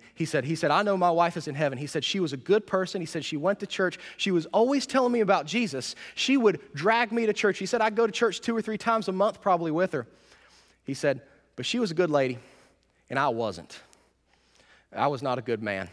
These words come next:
he said. "So I'm glad that she gets to go to heaven, but I'm, yeah, there's no hope for me." And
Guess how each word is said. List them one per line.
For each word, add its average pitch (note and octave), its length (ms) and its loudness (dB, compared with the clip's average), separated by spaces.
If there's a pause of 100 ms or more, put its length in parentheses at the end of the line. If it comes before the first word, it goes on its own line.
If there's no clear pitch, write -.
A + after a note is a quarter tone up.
(220)
he - 120 -16
said. A2+ 260 -6
"So - 80 -6
I'm D3+ 140 -2
glad D3 240 0
that A#2 60 -8
she C#3 160 -6
gets B2+ 160 -8
to - 60 -16
go B2 120 -4
to A2 80 -6
heaven, A#2+ 320 -6
but G#2 100 -8
I'm, A#2+ 240 -6 (560)
yeah, A#2+ 180 -14
there's B2 200 -8
no C3 100 -2
hope B2 240 -8
for B2+ 140 -8
me." A#2 240 -2
And G2 160 -6